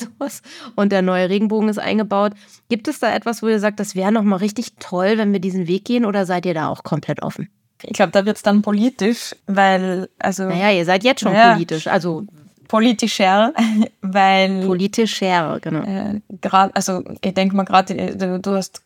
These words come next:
Speaker 2: eingangs ja die, die Europawahl angesprochen. Ich glaub, in Zeiten von Rechtsruck, natürlich gibt's die Vision, äh, dass sich Dinge verändern und dass Dinge besser werden. Und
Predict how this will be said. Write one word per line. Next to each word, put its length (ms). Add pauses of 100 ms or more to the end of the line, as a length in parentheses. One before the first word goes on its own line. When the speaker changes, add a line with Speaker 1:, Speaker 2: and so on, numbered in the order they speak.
Speaker 2:
eingangs 640
ja 160
die, 320
die 160
Europawahl 720
angesprochen. 1000
Ich 40
glaub, 340
in 160
Zeiten 460
von 500
Rechtsruck, 840 (500)
natürlich 720 (120)
gibt's 580 (220)
die 100
Vision, 720 (340)
äh, 320
dass 220
sich 180
Dinge 240
verändern 500
und 220
dass 160
Dinge 260
besser 340
werden. 300
Und 260